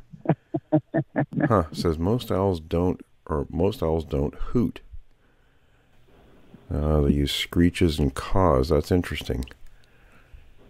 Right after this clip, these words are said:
Speaker 2: Uh, okay. Um, this is a barn owl, not Bart owl.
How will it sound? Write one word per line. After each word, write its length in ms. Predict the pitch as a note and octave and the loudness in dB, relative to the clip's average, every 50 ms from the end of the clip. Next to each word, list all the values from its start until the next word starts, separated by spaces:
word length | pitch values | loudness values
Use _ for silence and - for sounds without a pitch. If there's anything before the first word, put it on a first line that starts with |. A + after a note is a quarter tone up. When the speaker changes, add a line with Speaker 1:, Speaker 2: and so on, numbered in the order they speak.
| - - - - - - - - - - - - - - - - - - - - - - - - - - _ _ - - - - | -20 -20 -20 -20 -20 -20 -20 -20 -20 -20 -20 -20 -20 -20 -20 -20 -14 -14 -14 -14 -16 -20 -20 -20 -20 -20 _ _ -20 -14 -8 -4
Speaker 2:
Uh, 1120 | F2+ F#2 F#2 F#2 F#2 F#2 F#2 F#2 F#2 F2+ F2+ F2+ F2 F2 F2 F2 F2 F2 F2 F2 E2+ E2+ E2+ | -2 0 0 2 2 2 2 4 4 4 4 4 4 4 4 4 4 4 2 2 2 2 2
okay. 600 | E2 - - - - D#2 D2 C#2+ C2 C2 C2+ C#2 | 0 -2 -4 0 2 2 4 4 4 4 4 4
Um, 540 | C#2+ D2 D2+ D2 D2 D2 D2 D2 C#2+ C#2 C2+ - - - - - - - _ _ - - - - _ _ - _ - - - _ - _ _ | 2 4 4 4 4 4 4 2 2 0 -2 -4 -8 -8 -10 -14 -20 -20 _ _ -10 -10 -10 -10 _ _ -20 _ -20 -20 -20 _ -20 _ _
this 120 | - - - | -12 -6 -4
is 100 | D#2 C#2 | -2 -2
a 60 | C2+ | -2
barn 600 | B1 C2 - - D2 D2+ E2 F2 F2 F2 E2 - - - | -4 -2 0 4 4 6 6 6 6 6 6 4 2 -2
owl, 420 | C2 B1 G#1+ G1+ A1 A1+ - - - - - - - | -6 -4 -2 -2 -2 -2 -4 -6 -12 -18 -16 -8 -2
not 260 | D2 C2+ - - - | 0 0 0 -2 0
Bart 320 | - C#2 C#2 C#2+ C2 - - - | 2 4 4 4 4 2 -2 -10
owl. 320 | A1 A1+ A#1 C2 D2+ - | -8 -4 -2 -2 -2 -4